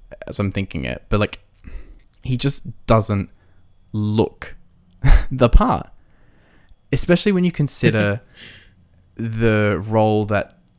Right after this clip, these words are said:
Speaker 1: Tish, Trish, Tish, Tish,
Speaker 2: Tish.
Speaker 1: Tish.
Speaker 2: Letitia.
Speaker 1: Letitia. So Tish has an, in this episode, because, like, there is a very significant, like, plot beat that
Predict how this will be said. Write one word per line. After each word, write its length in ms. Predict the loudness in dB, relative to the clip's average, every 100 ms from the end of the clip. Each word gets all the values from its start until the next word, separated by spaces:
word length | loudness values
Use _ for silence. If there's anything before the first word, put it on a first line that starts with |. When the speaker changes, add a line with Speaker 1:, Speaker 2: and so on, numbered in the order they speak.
| _ _ _ _ _
Speaker 1:
Tish, 480 | -2 0 0 -6 -10 _ -14
Trish, 460 | -2 -2 -2 -8 -14 -20 _
Tish, 400 | -4 -4 -4 -12 _ _ _ _ _ _ _ -6
Tish, 380 | -6 -6 -12 -18 _ _ _
Speaker 2:
Tish. 320 | -10 -8 -10
Speaker 1:
Tish. 420 | -4 -2 -2 -8 -14 -20 -20 -20 _ _ -12
Speaker 2:
Letitia. 420 | -8 -8 -4 0
Speaker 1:
Letitia. 540 | 4 4 4 4 2 -4 -20 -20 -14
So 200 | -2 0
Tish 400 | 0 -4 -6 -12 -16 -20 -20 -20 -20 _ _ -4
has 260 | 2 4 4
an, 160 | 0 -4 -20 _ _
in 140 | 0 2
this 160 | 0
episode, 580 | 0 0 0 0 -2 -6 -14 -6
because, 360 | -4 -2 -4 -4
like, 260 | -6 -8 -18 _ _ _ _ _ _ -4
there 240 | 2 4
is 120 | 2
a 60 | 2
very 160 | 2
significant, 580 | 2 -2 -4 -2 -4 -4
like, 240 | -6 -10 -14 _ _ _
plot 280 | 0 0 0
beat 300 | -4 -4 _
that 300 | -4 -4 -8